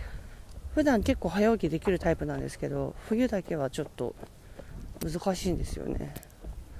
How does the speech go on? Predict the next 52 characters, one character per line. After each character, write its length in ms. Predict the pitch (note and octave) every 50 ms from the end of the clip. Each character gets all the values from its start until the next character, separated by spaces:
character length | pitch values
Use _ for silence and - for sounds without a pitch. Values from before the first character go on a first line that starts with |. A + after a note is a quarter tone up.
| - - - -
寒 320 | - - - A3+ A#3+ B3 A#3
く 80 | -
て 100 | - G#3
ベ 120 | D3+ - A2
ッ 100 | - -
ド 100 | F3+ E3+
か 100 | - D3+
ら 80 | C#3 C#3
起 60 | -
き 100 | - G#3
れ 80 | F3+ F#3
な 100 | F3 D#3+
く 80 | - -
て、 80 | -
平 240 | E3 F3 G#3 A3 G3+
気 140 | - - -
で 100 | A3 A3
二 160 | G#3+ G#3 G3
時 120 | F#3 G#3+
間 180 | - - A3+ A3
ぐ 120 | A3+ A#3+
ら 100 | A3 F#3
い 20 | D#3
ベ 120 | D3 F3+
ッ 40 | - -
ド 100 | - D#3+
の 40 | D3
中 160 | D3+ - D#3+
で 160 | C3 C#3 - - - - - - - - - -
う 100 | G3 F#3+
だ 120 | G3+ F3+
う 60 | D3
だ 140 | C#3 D3+ D3+
し 180 | D#3 - - -
ち 100 | - E3
ゃ 60 | D3+
う 60 | D3
タ 140 | - F#3 E3
イ 60 | D#3+
プ 100 | - C#3 C3+
だ 80 | C#3+
か 140 | - - -
ら。 140 | - - - - - - - - - - - - - - - - - - - - - - - - - - - - - - - - - - - -
そ 200 | - - - C#3+
う、 20 |
な 180 | D3 E3 F#3 G3
ん 40 | F3+
か 120 | - F#3
春 300 | F3+ G3 A#3 A3+ G#3+ G3+
は 100 | F#3+ F#3
や 80 | F#3+
っ 40 | F3+